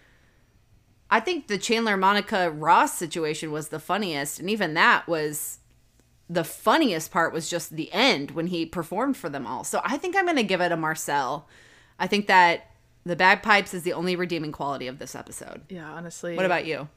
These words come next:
Speaker 2: I was thinking a smelly cat. Just because
Speaker 1: Okay.
Speaker 2: I, yeah, like you said, the, that storyline was the only thing. I mean, even, I just feel like even in the small amount that we saw those guys on stage,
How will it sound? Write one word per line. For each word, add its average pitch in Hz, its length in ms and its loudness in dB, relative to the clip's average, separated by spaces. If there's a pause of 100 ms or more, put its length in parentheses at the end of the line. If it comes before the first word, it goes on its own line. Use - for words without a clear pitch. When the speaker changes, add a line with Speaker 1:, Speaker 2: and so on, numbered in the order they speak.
Speaker 2:
I 175 280 -4
was 170 180 -8
thinking 165 220 -8
a 156 80 -10
smelly 156 280 -10
cat. 220 380 -8 (1300)
Just 190 180 -14
because 180 200 -4
Speaker 1:
Okay. 165 360 -2
Speaker 2:
I, 151 60 -8 (160)
yeah, 160 240 -4
like 165 180 -8
you 165 60 -6
said, 151 240 -10
the, 147 260 -8 (120)
that 151 180 -6
storyline 156 420 -8
was 156 120 -12
the - 60 -10
only 151 200 -12
thing. 151 300 -14
I - 20 -10
mean, 160 320 -12 (100)
even, 170 560 -8 (1400)
I 175 100 -8
just 175 160 -10
feel 190 140 -2
like 180 200 -4
even 175 200 -8
in 175 180 -8
the 165 80 -8
small 160 380 -8
amount 156 240 -8
that - 160 -10
we 160 80 -14
saw 156 220 -12
those 151 240 -12
guys 147 260 -10
on 151 100 -14
stage, 151 320 -12